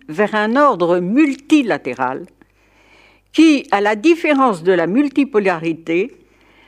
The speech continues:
ne sera plus fondé sur le traditionnel jeu de force entre les États,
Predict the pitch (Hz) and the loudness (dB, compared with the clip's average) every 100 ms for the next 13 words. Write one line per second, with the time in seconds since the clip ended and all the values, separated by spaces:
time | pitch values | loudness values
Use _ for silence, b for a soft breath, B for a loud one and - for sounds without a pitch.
0 | b 202 311 294 330 285 262 - 247 - | b -2 0 2 0 0 -2 -4 -6 -6
1 | - 233 220 196 202 160 - - 175 156 | -6 -4 -2 0 0 0 -6 -4 -2 -2
2 | 160 - _ _ - 247 214 196 214 190 | -6 -10 _ _ -6 -6 -6 -4 -4 -2
3 | 175 147 135 254 - - - 165 - - | -2 -4 0 0 -2 -6 -2 -2 -4 -20
4 | - _ _ - 156 170 147 127 143 139 | -20 _ _ -6 -4 -4 -4 -4 -8 -8
5 | 139 226 | -6 -6